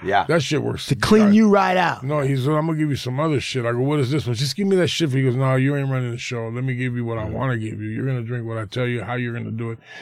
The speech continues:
Speaker 2: You drink this twenty minutes with a fucking twelve ounce, sixteen ounces of water. Push that in and be by a toilet. Give it about twenty to thirty minutes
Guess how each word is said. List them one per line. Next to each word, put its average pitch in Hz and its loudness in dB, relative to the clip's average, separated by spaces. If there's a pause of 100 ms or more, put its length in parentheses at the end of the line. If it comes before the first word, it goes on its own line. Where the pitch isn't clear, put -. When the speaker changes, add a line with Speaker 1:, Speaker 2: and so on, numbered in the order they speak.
(140)
Speaker 2:
You 127 2
drink 120 0
this 120 -2
twenty 135 0
minutes 131 0
with 110 -2
a 101 -4
fucking 117 -6
twelve 120 -2
ounce, 120 -2
sixteen 123 -4
ounces 107 -6
of 117 -4
water. 120 -2
Push 127 -4
that 135 2
in 139 0 (360)
and 104 -4
be 131 2
by 131 2
a 120 0
toilet. 117 0
Give 123 0
it 120 0
about 113 -2
twenty 123 -4
to 117 -4
thirty 117 -4
minutes 117 -8